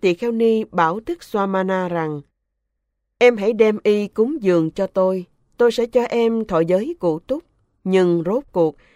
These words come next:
tỳ kheo ni này không phương tiện truyền giới cụ túc cho thức Swamana đó, nên phạm tội ba vật đề. Một trăm ba mươi bảy chấm hai. Duyên khởi. Lúc bấy giờ,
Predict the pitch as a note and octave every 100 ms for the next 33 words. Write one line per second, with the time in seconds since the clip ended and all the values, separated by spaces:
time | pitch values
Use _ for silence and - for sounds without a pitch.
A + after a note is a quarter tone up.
0 | _ - F#3+ B3+ B3 A#3+ A#3 F#3 E3+ D#3+
1 | - G#3 - A#3 A3+ - D#3+ D#3 E3 -
2 | F3+ E3+ F3+ D4 - E3+ C#3+ - D#4 -
3 | _ _ _ F#3+ F3+ F3 - E4+ - F#3+
4 | F3+ F3+ F3+ E3+ D#3+ F3 A3 F4 _ _
5 | _ F3+ F3+ F3 E3+ E3 D#3 D#3+ D#3 D3+
6 | D#3 E3+ A3 A3 F3+ D#3+ - E3 D#3 C#3+
7 | _ _ _ _ _ _ _ _ _ _
8 | _ _ _ _ _ _ _ _ _ _
9 | _ _ _ _ _ _ - F#3 G#3 A#3
10 | A3+ A3 G#3+ F3+ D#3+ D#3+ A3+ A3 G3+ C#4+
11 | C#4+ G3 F#3 F3+ F3 _ _ _ _ _
12 | F3 A3+ A3+ G3 F3 C#3+ D3+ B3 C#4+ _
13 | _ _ _ _ _ _ _ _ _ _
14 | _ _ _ _ _ G#3+ D#4+ G3+ A3 D4+
15 | F#3+ E3+ D#3 D3+